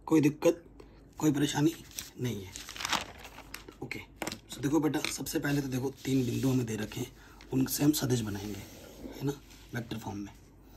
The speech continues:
<clears throat> तो देखो question number ये हमारा कौन सा बेटा, बीसवाँ।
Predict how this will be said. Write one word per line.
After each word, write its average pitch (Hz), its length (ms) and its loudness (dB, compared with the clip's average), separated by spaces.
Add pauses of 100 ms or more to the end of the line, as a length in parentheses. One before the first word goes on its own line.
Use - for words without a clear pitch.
(1600)
<clears throat> 294 220 12 (680)
तो - 80 -10
देखो 135 200 0
question 156 320 4
number 160 220 10
ये 156 100 6
हमारा 151 220 8
कौन 139 180 6
सा 143 100 4
बेटा, 110 200 -4
बीसवाँ। 104 460 -2